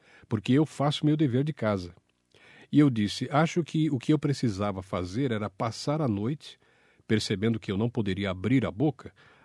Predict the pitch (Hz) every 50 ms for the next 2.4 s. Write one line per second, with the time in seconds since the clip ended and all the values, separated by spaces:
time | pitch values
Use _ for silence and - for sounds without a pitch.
0 | _ _ - 113 110 107 107 110 123 143 151 143 - - 147 131 113 107 110 127
1 | 131 151 165 151 160 160 151 - 160 156 147 123 - - 120 113 - - 127 -
2 | 135 131 110 98 98 85 85 85